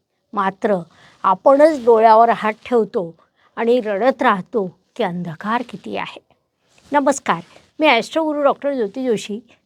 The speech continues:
सर्व ज्योतिषप्रेमी व अभ्यासकांचं मनपूर्वक सा-, स्वागत करते. ग्रहांचं भ्रमण सातत्याने सुरू असतं. गोचरद्वारे ते एका राशीतून दुसऱ्या राशीत प्रवेश करतात. त्याचा शुभ आणि अशुभ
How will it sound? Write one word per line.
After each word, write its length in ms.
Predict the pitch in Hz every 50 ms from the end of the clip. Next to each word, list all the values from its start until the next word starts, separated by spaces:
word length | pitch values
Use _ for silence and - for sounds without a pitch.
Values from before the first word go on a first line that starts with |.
| _ -
सर्व 300 | - 277 277 277 285 302
ज्योतिषप्रेमी 840 | 247 214 220 190 - - 247 226 - - - 262 233 226 233 269
व 60 | 277 262
अभ्यासकांचं 760 | 214 180 160 156 185 202 196 - - - 226 214 - 262
मनपूर्वक 640 | 277 247 220 190 208 214 - 262 247 233 240 233 233
सा-, 480 | - - 233 196 165 - - _ _ -
स्वागत 420 | - - 214 208 214 254 269 269 -
करते. 340 | 214 185 - _ - - - _ _ _ _ _ _ _ _ _ - - _ _ - 254
ग्रहांचं 480 | 302 277 240 - 320 339 330 320 359 349
भ्रमण 360 | 269 262 247 247 262 285 285 269
सातत्याने 720 | - 285 240 214 - 247 240 240 - 233 226 220 247 240
सुरू 340 | 240 - - 214 226 233 226
असतं. 360 | 220 - - - 202 180 185 196 _ _ _ _ _ _ _ -
गोचरद्वारे 1040 | 233 214 240 240 220 220 208 - - 285 311 311 - 302 277 220 196 202 202 196 226 226 -
ते 60 | 277
एका 440 | 233 208 190 185 _ - 254 254 269
राशीतून 640 | 254 220 185 - - 254 214 - 247 233 254 254
दुसऱ्या 440 | 220 214 180 - - 226 254 262 269
राशीत 360 | 247 214 185 170 - - 262 - -
प्रवेश 360 | - 214 202 - - - -
करतात. 340 | - - 175 - - - - - _ _ _ _ _ _ - _ _ _
त्याचा 240 | - 208 196 - 220 202
शुभ 320 | - - 240 208 180 240
आणि 240 | 254 294 311 302 262
अशुभ 440 | 196 165 - - 233 240 220 214